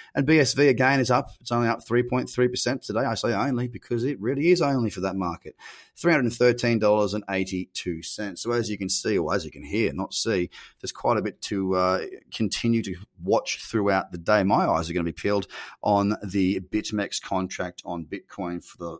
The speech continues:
early part of the trading session. For everything else, well, I'm already positioned. I've been doing my job.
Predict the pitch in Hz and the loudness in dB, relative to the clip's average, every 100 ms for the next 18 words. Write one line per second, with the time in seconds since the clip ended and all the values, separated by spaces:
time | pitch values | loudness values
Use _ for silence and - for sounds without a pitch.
0 | _ - 98 104 95 92 92 92 - 92 | _ -14 -8 -6 -6 -8 -4 -4 -2 -4
1 | 82 - - 92 87 85 - 104 - 107 | -4 -8 -2 0 0 -2 -2 -2 0 -2
2 | - - - 123 139 95 113 110 120 113 | -6 -16 -2 2 4 4 4 2 2 -2
3 | 139 - 92 120 127 110 87 90 143 - | -2 -4 0 4 4 2 0 0 0 0
4 | 80 101 95 110 95 98 101 95 107 139 | -6 -6 -4 0 2 2 2 2 0 0
5 | 73 | -4